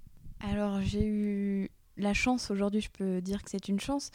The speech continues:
de <laughs> faire, d'avoir un parcours complètement chaotique au niveau des, des disciplines. Donc, euh, j'ai fait de la chimie, puis de la physique, puis de la géologie.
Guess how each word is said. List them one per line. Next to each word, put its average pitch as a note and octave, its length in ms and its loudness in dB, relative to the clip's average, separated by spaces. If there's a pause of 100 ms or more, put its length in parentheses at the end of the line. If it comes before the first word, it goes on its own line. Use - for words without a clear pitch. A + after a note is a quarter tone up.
(280)
de G3 480 4
<laughs> - 20 -2
faire, A3+ 320 0
d'avoir G#3 320 2
un G#3 60 0
parcours - 360 -2
complètement G3+ 440 -2
chaotique G#3 480 0
au - 20 0
niveau A3 280 4
des, G#3+ 140 0
des G3 440 0
disciplines. B3 760 2 (520)
Donc, G3+ 340 -2
euh, F3 800 2
j'ai F#3+ 140 0
fait G3 180 0
de F#3 240 -6
la F#3 140 2
chimie, A#3 680 4 (220)
puis - 160 -12
de F#3+ 80 -2
la F#3 120 0
physique, G3+ 340 -6 (100)
puis - 140 -16
de F#3 180 -8
la F3+ 520 -4
géologie. F#3 680 0